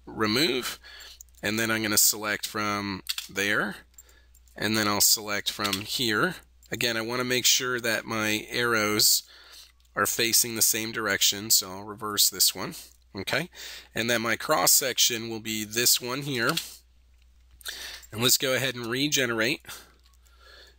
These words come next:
And then now you can see how this is curved and it's put along, um, this section here. So again, the two rail sweep is very powerful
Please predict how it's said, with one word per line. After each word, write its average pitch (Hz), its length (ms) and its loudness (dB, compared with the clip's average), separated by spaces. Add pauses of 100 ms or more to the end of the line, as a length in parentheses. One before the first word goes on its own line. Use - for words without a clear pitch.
(120)
And 117 160 0
then 117 140 2
now 123 200 2
you 123 220 0
can 123 200 0
see 120 240 4
how 117 240 -4
this 110 260 2
is 107 160 2
curved 113 680 -2 (340)
and 117 180 0
it's 113 220 2
put - 240 -4
along, 110 580 -4
um, 101 400 -4 (200)
this 170 180 6
section 95 480 2
here. 92 260 -4
So 127 460 2
again, 151 480 0
the 135 100 0
two 214 240 -2
rail 185 140 4
sweep 151 340 2
is 120 160 0
very 135 320 2
powerful 143 680 0